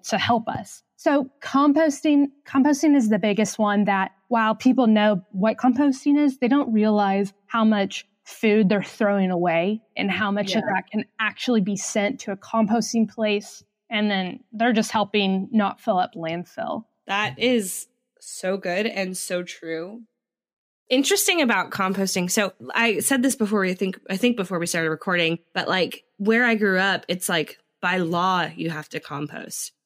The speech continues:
Speaker 2: Now, it wasn't always that way when I was a kid, but it is now. And so every time I've gone back, I just realized, like,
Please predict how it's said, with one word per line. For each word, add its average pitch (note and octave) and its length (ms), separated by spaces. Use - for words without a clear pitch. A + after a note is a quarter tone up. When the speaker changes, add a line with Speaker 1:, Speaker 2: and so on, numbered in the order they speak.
Speaker 2:
Now, D#3 360
it G#3 160
wasn't A3+ 260
always F#3+ 240
that E3+ 140
way D#3+ 120
when D#3 120
I D3+ 40
was C#3+ 100
a - 40
kid, G#3 300
but E3 120
it D#3 100
is D3+ 180
now. D#3 320
And G3+ 100
so G#3 80
every G3 180
time G#3 180
I've F#3 140
gone F3 220
back, F3+ 360
I F3+ 120
just F3 180
realized, E3+ 420
like, D3+ 260